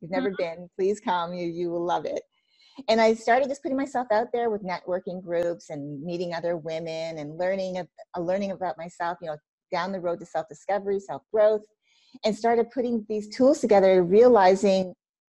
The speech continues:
Speaker 1: all of these things. I had an aha moment. All of these things were helping me, the things that I was doing, and started realizing I could have a program based around this. And so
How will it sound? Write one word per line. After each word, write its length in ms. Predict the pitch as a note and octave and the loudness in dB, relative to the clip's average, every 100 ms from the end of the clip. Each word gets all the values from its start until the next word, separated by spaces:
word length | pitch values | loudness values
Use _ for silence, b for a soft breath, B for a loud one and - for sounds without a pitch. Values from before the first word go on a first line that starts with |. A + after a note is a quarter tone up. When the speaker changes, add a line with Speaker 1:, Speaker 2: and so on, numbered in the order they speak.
| - | -4
Speaker 1:
all 180 | F#3+ B3+ | 0 2
of 120 | A#3 | 0
these 220 | A3+ G#3 | -2 -4
things. 220 | B3+ C4 | -2 -2
I 40 | A3+ | -4
had 200 | G3+ F3+ | -6 -6
an 40 | - | -4
aha 380 | G3 G#3 A3+ B3 | -4 -4 -6 -4
moment. 320 | G3+ E3+ F3+ E3 | -4 -6 -8 -4
All 100 | F#3 | -4
of 120 | G#3 | -2
these 140 | G#3 | -6
things 200 | G#3 G3+ | -6 -10
were 100 | F#3 | -10
helping 420 | F#3+ G#3 B3+ A#3 F3+ | -10 -6 -6 -8 -10
me, 40 | |
the 120 | D#3 | -10
things 240 | D#3+ F3 F3+ | -10 -12 -12
that 100 | E3+ | -12
I 100 | E3 | -10
was 160 | E3 - | -12 -8
doing, 440 | C4 D#4 G#3 G3 - _ _ _ _ - | -4 -4 -4 -6 -12 _ _ _ _ -4
and 120 | G#3+ | -2
started 340 | G#3 G#3+ G#3+ G#3 - | 2 2 2 0 -4
realizing 440 | F#3+ G#3 G#3 G3+ C#3+ F3+ | -2 2 2 -2 -8 -8
I 60 | |
could 160 | G3 G#3+ | -8 -10
have 300 | G3+ F3+ D#3+ - F3 | -8 -8 -8 -12 -16
a 40 | - _ | -16 _
program 600 | F3+ F3+ F3+ D#3 D3 C#3+ | -2 -2 -2 -8 -10 -8
based 340 | D#3+ D#3+ - | -6 -6 -8
around 360 | D#3+ D3 C#3+ C#3 | -8 -6 -8 -8
this. 280 | D3 C3 - | -10 -12 -14
And 160 | D3 E3+ | -14 -6
so 420 | - E3+ D#3+ D#3 | 0 2 2 0